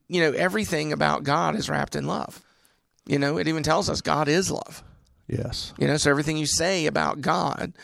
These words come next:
Speaker 1: you can say about his love, right?
Speaker 2: That's so
Speaker 1: So the
Speaker 2: true.
Speaker 1: gospel is wrapped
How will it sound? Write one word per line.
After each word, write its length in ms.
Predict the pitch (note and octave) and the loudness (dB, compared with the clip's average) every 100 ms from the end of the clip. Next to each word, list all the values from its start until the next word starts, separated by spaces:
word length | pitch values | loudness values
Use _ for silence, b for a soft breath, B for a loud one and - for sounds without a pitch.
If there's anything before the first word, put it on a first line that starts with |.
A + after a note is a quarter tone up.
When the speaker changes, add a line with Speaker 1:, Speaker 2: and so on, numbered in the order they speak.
| B B B | B B B
Speaker 1:
you 140 | C#3+ | -2
can 140 | C#3+ D3+ | 0 2
say 160 | D3 D3 | 0 0
about 220 | C3+ D3 | -2 -2
his 120 | C#3 | -2
love, 420 | D#3+ G#3 - - - _ _ _ _ _ | -2 -2 -4 -10 -16 _ _ _ _ _
right? 180 | - C3 | 0 0
Speaker 2:
That's 120 | C3+ | 0
so 160 | - F2+ F#2 | 0 -2 0
Speaker 1:
So 80 | G2+ D3 | 2 2
the 80 | |
Speaker 2:
true. 0 | |
Speaker 1:
gospel 520 | D3+ F3 A3 - - D#3 | 6 6 6 2 0 0
is 100 | D3 | 2
wrapped 640 | E3 F3 - - - - | 2 2 0 -4 -8 -12